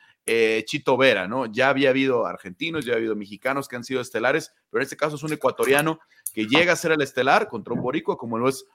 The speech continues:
Rob Font, que viene en su tercer estelar de forma consecutiva, una pelea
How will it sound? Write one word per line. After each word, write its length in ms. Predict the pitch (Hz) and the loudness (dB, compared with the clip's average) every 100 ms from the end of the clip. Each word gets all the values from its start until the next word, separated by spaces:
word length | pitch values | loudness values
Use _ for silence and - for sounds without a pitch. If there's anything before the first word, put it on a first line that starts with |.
| - | 0
Rob 220 | 127 - | 2 2
Font, 280 | - 160 196 | 0 0 0
que 140 | - | -4
viene 200 | 113 131 | -2 0
en 80 | 135 | -2
su 240 | 127 123 - | -4 -8 -4
tercer 340 | 113 - 156 | -6 0 0
estelar 420 | 151 123 120 135 - _ - | 0 -2 0 -2 -6 _ -14
de 80 | |
forma 280 | - 131 131 | -4 -2 -2
consecutiva, 500 | 113 110 113 107 151 | -4 -10 -8 -2 2
una 220 | 160 139 | 2 0
pelea 300 | 135 117 120 | 0 0 -2